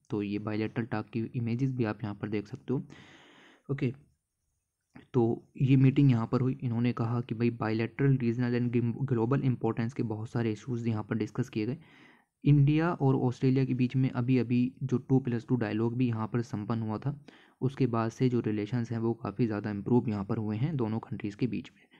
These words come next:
The two prime ministers resolved to continue close cooperation or to advance mutual good and common objective of a open, free,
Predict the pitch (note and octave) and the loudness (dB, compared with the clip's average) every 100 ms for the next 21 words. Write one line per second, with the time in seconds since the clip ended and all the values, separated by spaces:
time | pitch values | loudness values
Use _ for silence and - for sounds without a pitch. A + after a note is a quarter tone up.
0 | - - _ - C#3 C#3+ E3 E3 C3+ B2+ | -20 -20 _ -2 0 4 4 4 2 4
1 | C3 C3 C#3 C#3 A#2+ B2+ B2+ C3+ B2+ A2+ | 2 0 0 0 2 2 2 0 -2 0
2 | A#2 A#2+ C3 C3+ A#2+ C3+ C#3 C3 A#2 A2+ | 0 0 -2 -2 0 2 0 -4 -4 -4
3 | A#2+ A#2+ A2 A#2 B2 C3+ B2 A#2 A#2+ C3 | -2 -4 -4 -4 -4 -6 -4 -2 0 0
4 | D3 C3 A#2 A#2 A#2 A#2 C3 C3+ A#2 B2 | 0 0 -2 -2 -2 2 0 0 -4 -4
5 | A2+ A#2 A2 A#2+ G#2+ A#2 A2+ G#2+ C#3 - | -4 -2 -2 -2 -4 -2 -4 -4 -8 -4
6 | A2+ G#2+ D3+ F#3 - _ _ _ _ _ | -4 -2 -4 -4 -10 _ _ _ _ _
7 | _ _ _ _ _ - C#3 C3 C3+ | _ _ _ _ _ -14 0 2 2